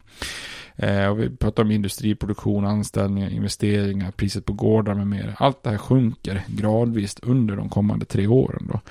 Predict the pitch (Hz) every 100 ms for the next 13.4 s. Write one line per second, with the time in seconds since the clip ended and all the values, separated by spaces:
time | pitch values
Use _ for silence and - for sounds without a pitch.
0 | - - - - - 117 113 113 135 -
1 | 131 131 143 151 135 113 104 110 107 113
2 | - 110 110 104 107 107 101 - 101 120
3 | 110 95 98 101 113 107 - - 110 -
4 | - - - - - - - 98 98 107
5 | 110 110 107 117 104 101 - - - 104
6 | 95 - _ - - 101 104 98 - -
7 | 104 104 107 104 107 101 95 95 - -
8 | 110 95 - 101 101 - 113 110 110 107
9 | 107 113 123 107 104 - 101 98 92 95
10 | 98 - 110 - - - - - - -
11 | - 117 110 123 - 131 - 143 117 113
12 | 107 104 104 107 113 104 107 104 117 120
13 | 120 101 -